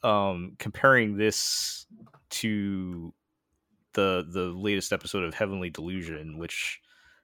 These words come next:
I, I know it's very different circumstances, but just as far as, like, depicting human tragedy, right? Like, I don't know, the, the way, the way that show had handled it and kind of, like, accepted it and dealt with it, I feel like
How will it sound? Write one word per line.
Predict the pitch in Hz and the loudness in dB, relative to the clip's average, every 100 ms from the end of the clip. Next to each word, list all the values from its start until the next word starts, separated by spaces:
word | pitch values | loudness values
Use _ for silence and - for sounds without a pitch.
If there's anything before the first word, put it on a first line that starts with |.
| _ | _
I, | 135 113 | 4 8
I | 139 | 12
know | 139 | 12
it's | 123 - | 10 2
very | - 120 | 6 6
different | 104 90 92 | 6 0 0
circumstances, | 90 85 76 80 73 80 | -2 -4 -8 -8 -6 -6
but | - 104 | -4 0
just | 110 - - _ _ | 0 0 -8 _ _
as | - 113 | -2 8
far | 165 147 | 12 12
as, | 131 107 | 12 8
like, | 117 110 98 - _ _ _ - - _ _ _ _ _ _ - | 6 8 4 -6 _ _ _ -20 -20 _ _ _ _ _ _ 2
depicting | 127 - 135 - 123 110 101 95 82 | 2 6 4 6 2 4 2 -4 -6
human | - 117 95 87 | -6 -4 -4 -4
tragedy, | - 98 90 98 85 80 78 | 0 0 0 -4 -8 -10 -8
right? | 92 87 85 92 | -6 -4 -6 -6
Like, | 90 85 - _ _ _ _ _ _ _ - | -6 -6 -12 _ _ _ _ _ _ _ 0
I | 113 | 2
don't | 107 | 4
know, | 90 82 - - | 2 -2 -10 0
the, | 110 | 2
the | 120 | 6
way, | 127 147 139 - - _ | 10 10 10 0 -20 _
the | 127 | 10
way | 139 | 12
that | 139 139 | 12 12
show | - 131 | 12 8
had | 107 | 8
handled | - 123 117 107 | 6 6 6 4
it | 104 | 2
and | 98 | 2
kind | - 107 | 2 2
of, | |
like, | 95 98 104 | 2 -2 -2
accepted | - - 107 - 95 | -4 0 0 0 -4
it | 92 | -4
and | 90 85 | -4 -6
dealt | 87 87 | -6 -4
with | 92 85 | -6 -8
it, | 82 80 - _ _ - | -8 -12 -16 _ _ -10
I | 90 | -6
feel | - 98 | -2 2
like | 92 90 | 2 0